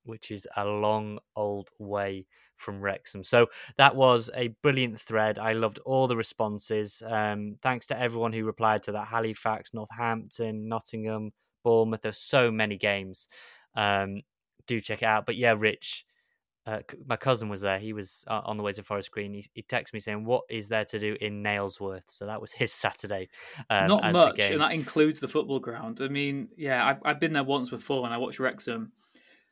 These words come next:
Speaker 2: hold on for a nil-nil draw with nine men. I think Connor Jennings and Sean Newton both got sent off that day. It was quite a nice sunny one.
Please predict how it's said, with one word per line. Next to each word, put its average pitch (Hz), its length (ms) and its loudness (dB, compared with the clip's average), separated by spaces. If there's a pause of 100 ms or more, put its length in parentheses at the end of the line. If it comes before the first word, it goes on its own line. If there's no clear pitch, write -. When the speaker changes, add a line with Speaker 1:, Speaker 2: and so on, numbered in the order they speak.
(140)
Speaker 2:
hold 160 300 4
on 151 140 2
for 151 160 0
a 143 40 6
nil-nil 151 480 0
draw 151 280 2
with 147 180 4
nine 143 320 0
men. 147 360 -4
I 143 80 -14
think - 240 -16
Connor 151 260 -6
Jennings 151 420 -2
and 143 120 -6
Sean 147 320 -2
Newton 143 340 -8
both 135 320 -2
got - 180 -8
sent 139 280 -4
off 139 220 -2
that - 140 -8
day. 156 300 -4 (240)
It - 60 -12
was 147 80 -8
quite - 160 -2
a - 20 -6
nice 151 220 -2
sunny 165 240 0
one. 113 280 -4